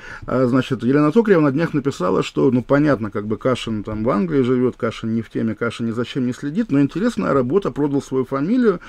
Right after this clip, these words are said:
чтобы ею подписывали вот те тексты, которые пишут, значит, в Москве,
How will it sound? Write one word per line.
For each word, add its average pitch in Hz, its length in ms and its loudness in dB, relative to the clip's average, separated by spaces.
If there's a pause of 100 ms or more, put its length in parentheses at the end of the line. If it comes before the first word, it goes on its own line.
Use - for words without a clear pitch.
(120)
чтобы 135 340 2
ею 147 300 2
подписывали 123 680 -2
вот 113 260 -2
те 117 80 -6
тексты, - 400 -6
которые 110 400 -6
пишут, - 380 -8
значит, 104 280 -8
в 113 60 -6
Москве, 123 480 -4